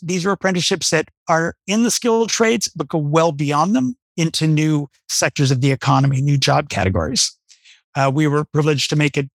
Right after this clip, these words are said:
two million dollar grant recently to the Foundation for California Community Colleges so that they can expand apprenticeships, particularly in the Inland Empire of our state, Riverside, San Bernardino,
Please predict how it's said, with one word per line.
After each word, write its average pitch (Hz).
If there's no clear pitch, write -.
two 196
million 170
dollar 147
grant 147
recently 196
to 170
the 156
Foundation 151
for 147
California 156
Community 156
Colleges 190
so 165
that 147
they 190
can 156
expand 147
apprenticeships, 143
particularly 170
in 143
the 156
Inland 180
Empire 135
of 127
our 160
state, 143
Riverside, 156
San 151
Bernardino, 143